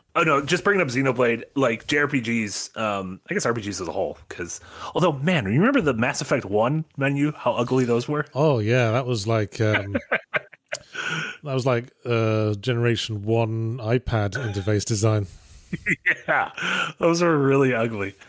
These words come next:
Speaker 1: Um, but, uh, yeah, R P Gs as a whole, where you have a bunch of items and stats and stuff, that's, I feel like that's a very easy place to have a slippery slope towards,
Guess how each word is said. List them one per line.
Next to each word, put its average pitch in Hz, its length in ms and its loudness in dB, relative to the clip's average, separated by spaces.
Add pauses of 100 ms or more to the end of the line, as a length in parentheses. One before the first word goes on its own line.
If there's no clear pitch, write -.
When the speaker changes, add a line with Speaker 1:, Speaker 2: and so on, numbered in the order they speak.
(320)
Speaker 1:
Um, 117 460 2 (100)
but, 131 340 2
uh, 135 300 2
yeah, 214 140 2
R 180 160 4
P 196 80 2
Gs 170 240 2
as 143 100 4
a 131 60 4
whole, 143 260 4
where 120 80 4
you 123 140 0
have 139 160 0
a - 20 -6
bunch 135 160 0
of 120 80 2
items 117 380 0
and 104 80 -2
stats 110 440 0
and 104 120 -6
stuff, 107 260 0
that's, 120 300 0 (340)
I 131 120 -2
feel 160 120 2
like 143 140 0
that's 139 240 0
a 123 40 2
very 120 720 0 (520)
easy 127 280 0
place 117 320 0
to - 80 -4
have - 160 -2
a 104 140 0
slippery 113 500 0
slope 107 440 0
towards, 98 640 -2